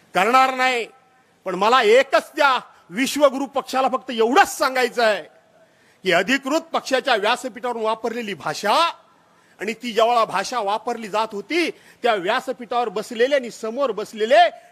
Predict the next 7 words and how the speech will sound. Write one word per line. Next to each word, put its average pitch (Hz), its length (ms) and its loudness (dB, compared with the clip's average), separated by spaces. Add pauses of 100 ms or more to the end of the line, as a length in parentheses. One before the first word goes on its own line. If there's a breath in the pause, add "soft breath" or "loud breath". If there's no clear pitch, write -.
(160)
टाळ्या 240 340 -2
वाजवत 214 360 -4
होते. 202 380 -6 (300 soft breath)
काही 208 260 -2
लोक 202 360 -2
फिदी 190 340 -4
फिदी, 202 300 -6